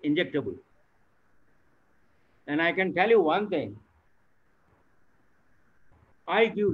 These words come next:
lot of importance to the Indian pharmacopoeia, ph-, particularly Indian pharmacopoeia. Internationally, if you ask my opinion,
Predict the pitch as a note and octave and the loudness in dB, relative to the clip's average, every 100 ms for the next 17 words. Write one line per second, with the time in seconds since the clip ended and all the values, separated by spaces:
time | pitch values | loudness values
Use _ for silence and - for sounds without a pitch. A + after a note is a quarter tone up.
0 | A#2+ D3 G#3+ A#3 F3 F3 D3 E3+ D#3+ D#3 | -2 0 2 2 2 -4 -2 -2 -2 -6
1 | D3+ - C3+ C3+ C3 B2+ A#2+ A2+ G#2 G#2 | -8 -8 -6 -4 -4 -6 -10 -12 -12 -14
2 | F#2+ A#2 - - - _ _ _ _ _ | -14 -16 -16 -18 -18 _ _ _ _ _
3 | _ - - _ F3+ G3 G3 F#3 F#3+ E3+ | _ -20 -20 _ -2 0 0 4 4 2
4 | F3 D#3 D3+ C3 A#2 G#2 F2+ _ _ _ | -4 -6 -6 -6 -8 -10 -14 _ _ _
5 | _ _ _ _ _ _ D3+ G3+ G#3 G#3+ | _ _ _ _ _ _ -6 -2 0 0
6 | G#3+ A3 A3 G#3 G#3+ G#3 G3 G3+ G#3+ G#3+ | 0 4 6 6 4 2 2 0 0 2
7 | G3 A3 G#3+ A#3+ C4+ | 4 2 -2 -4 -6